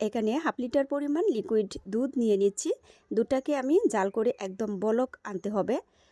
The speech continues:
তবে এটাকে ঘন করার কোনো প্রয়োজন নেই। আমি এর মধ্যে এক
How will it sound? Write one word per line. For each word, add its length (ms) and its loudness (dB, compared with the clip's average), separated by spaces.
তবে 160 2
এটাকে 300 0
ঘন 240 0
করার 280 0
কোনো 200 -4
প্রয়োজন 420 -2
নেই। 100 2
আমি 200 4
এর 100 0
মধ্যে 240 4
এক 160 2